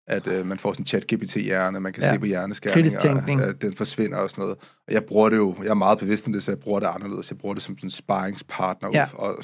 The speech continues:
Speaker 1: udvikle min kreativitet. Så
Speaker 2: Ja.
Speaker 1: jeg tror faktisk, hvis man scanner min hjerne, tror jeg, den vil se anderledes ud. Fordi jeg,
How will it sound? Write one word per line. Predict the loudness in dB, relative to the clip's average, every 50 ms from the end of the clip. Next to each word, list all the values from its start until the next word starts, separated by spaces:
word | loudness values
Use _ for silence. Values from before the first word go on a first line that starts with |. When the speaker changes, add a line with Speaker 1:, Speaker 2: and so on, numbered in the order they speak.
| -14 -2 4
Speaker 1:
udvikle | 6 8 8 8 8 6 4 0
min | -4 -6
kreativitet. | -4 -4 -4 -4 -4 -6 -10 -10 -8 -6 -6 -6 -4 0
Så | 2
Speaker 2:
Ja. | 2 2
Speaker 1:
jeg | 2 0 -4
tror | -6 -4 -4 0 2
faktisk, | 4 2 2 2 -2
hvis | -6 -6
man | -6
scanner | -4 2 4 4 6 6
min | 4 4 4 2
hjerne, | 2 0 0 -2 -4 -6
tror | -4 -4 -2
jeg, | -2 -2
den | -4 -6
vil | -8 -6
se | -4 -4
anderledes | -4 -2 -4 -6 -6 -8 -10 -12 -12 -14
ud. | -14 -14 -18 -20 _ _ _ _ _ _ _ -4
Fordi | -2 2 6 6
jeg, | 6 6 6